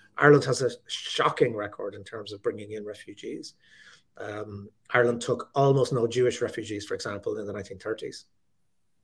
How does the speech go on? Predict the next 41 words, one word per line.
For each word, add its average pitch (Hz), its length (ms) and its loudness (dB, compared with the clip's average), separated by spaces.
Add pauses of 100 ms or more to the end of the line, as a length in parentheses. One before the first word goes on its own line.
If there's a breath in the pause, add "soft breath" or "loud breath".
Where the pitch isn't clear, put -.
(200)
uh, 95 180 -8
from, 95 420 -6
from, 101 320 -8
from, 101 320 -8
from 98 220 -8
Europe, 139 320 2
and 104 120 -10
it 107 140 -10
was 107 180 -8
one 107 180 -2
of 101 60 -2
the 104 100 -2
places 110 400 -2
that 98 140 -6
might 107 240 -4
have 117 160 -4
been 104 140 -6
safe - 540 -8
for - 180 -8
Jews, - 380 -8 (460 soft breath)
and 127 240 2
did 151 160 8
not 143 260 8
do 147 120 10
so 131 200 6
for - 140 2
purely 117 420 4
ethnic 120 340 -4
and 104 260 -8
religious 107 420 -4
reasons. 147 460 -6
You 120 80 -4
know, 123 240 2 (760 loud breath)
right 131 380 8
up 123 140 6
front, 127 340 2 (120)
official 123 420 4
policy 113 520 0
was, 107 240 -8 (300 soft breath)
was 120 140 -2
anti-Semitic. 117 680 -4